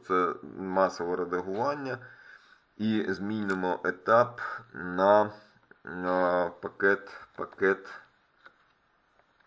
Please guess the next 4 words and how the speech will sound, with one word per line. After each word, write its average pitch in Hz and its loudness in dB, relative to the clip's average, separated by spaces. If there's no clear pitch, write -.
видали. 87 -2
Видали 87 -4
пакет. - -8
Ось, - -12